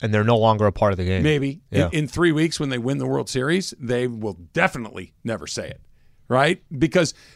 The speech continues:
Speaker 2: there's that group of guys. You, you guys may have seen the video. I think it's in spring training. The Red Sox fan, he's a kid. He's maybe fifteen or sixteen.
Speaker 1: Okay.
Speaker 2: He's like, "Bregman, Bregman, can I get,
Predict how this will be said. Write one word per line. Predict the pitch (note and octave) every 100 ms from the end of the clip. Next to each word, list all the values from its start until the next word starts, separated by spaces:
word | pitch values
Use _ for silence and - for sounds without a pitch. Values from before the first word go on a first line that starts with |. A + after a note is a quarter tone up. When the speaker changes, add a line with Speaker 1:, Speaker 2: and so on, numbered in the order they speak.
| -
Speaker 2:
there's | D3 F3+ E3+
that | - D#3 D3+
group | - G#3+ G#3
of | D3
guys. | C#3 A2+ A2
You, | F3 E3+ G3 G#3+ - -
you | E3
guys | D#3+ C#3
may | C3+
have | B2+
seen | C3 G#2+
the |
video. | G#2 F#2+ E2+ -
I |
think | A#2 F3
it's | C3
in | B2
spring | - A2
training. | - G2 E2+
The | G2+
Red | A2 C#3
Sox | - A2 -
fan, | G#2+
he's | G2+
a | F#2
kid. | A#2 G2+
He's | G2
maybe | A2 G2
fifteen | A2+ G2 G2+
or | F2+
sixteen. | G2+ - E2 -
Speaker 1:
Okay. | A2+ A2 - _ -
Speaker 2:
He's |
like, | - C#3
"Bregman, | A#3+ C#4 C4+
Bregman, | G3 B3+ C4 G3+
can | A#3
I | C4
get, | C4